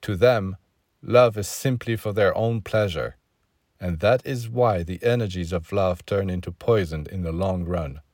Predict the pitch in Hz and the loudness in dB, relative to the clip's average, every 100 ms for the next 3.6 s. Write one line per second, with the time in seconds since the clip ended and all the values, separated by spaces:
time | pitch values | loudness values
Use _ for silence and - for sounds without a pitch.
0 | _ _ _ _ _ _ _ _ _ - | _ _ _ _ _ _ _ _ _ -6
1 | 92 95 127 - 131 120 - - 113 95 | 0 2 2 0 -2 -2 -4 -2 -2 0
2 | 87 90 87 120 113 104 87 90 82 85 | -2 -2 2 4 4 2 -4 -4 -4 -6
3 | - 95 80 - 64 62 | -2 -2 -2 -6 -14 -14